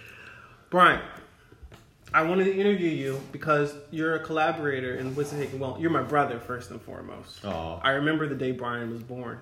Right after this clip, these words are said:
Speaker 1: I actually held this, this
Speaker 2: I,
Speaker 1: person.
Speaker 2: I remember it too. I was like, "What is, why,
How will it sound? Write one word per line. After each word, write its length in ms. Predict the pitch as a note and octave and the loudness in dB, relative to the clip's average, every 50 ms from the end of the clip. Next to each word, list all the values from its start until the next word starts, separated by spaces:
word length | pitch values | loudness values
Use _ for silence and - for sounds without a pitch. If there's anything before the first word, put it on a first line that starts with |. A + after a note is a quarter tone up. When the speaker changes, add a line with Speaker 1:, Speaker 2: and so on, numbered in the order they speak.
| - | -6
Speaker 1:
I 60 | - C#3 | -2 -2
actually 320 | D3 D3+ D3+ - D3 B2+ | -2 -2 -2 -4 -6 -6
held 500 | A2+ - - C#3 C3+ C3+ B2+ A#2 A2 G#2+ | -6 -6 -6 -4 -2 -2 -2 -4 -4 -6
this, 200 | A2+ - - - | -10 -12 -12 -14
this 220 | - - - B2+ G#2 | -18 -12 -8 -4 -4
Speaker 2:
I, 120 | F2 D#2+ | -2 -4
Speaker 1:
person. 180 | - - - - | -4 -4 -2 -2
Speaker 2:
I 80 | F#2+ G2 F#2 | 0 0 0
remember 320 | F#2 F2+ E2 E2+ E2 E2 | -2 -2 -4 -4 -4 -6
it 100 | D#2 - | -6 -8
too. 180 | - E2+ E2 E2 | -8 -8 -6 -4
I 120 | D#2+ D#2+ | -4 -4
was 140 | E2 D#2+ - | -4 -4 -6
like, 180 | E2+ D#2+ D#2+ D#2 - - E2 | -6 -6 -6 -8 -8 -10 -8
"What 120 | F2 F#2 F#2 | -6 -4 -4
is, 240 | F#2 - C6+ - - | -4 -4 -6 -6 -6
why, 360 | D#2 D#2+ E2+ E2+ F2 E2 | -6 -4 -4 -4 -4 -6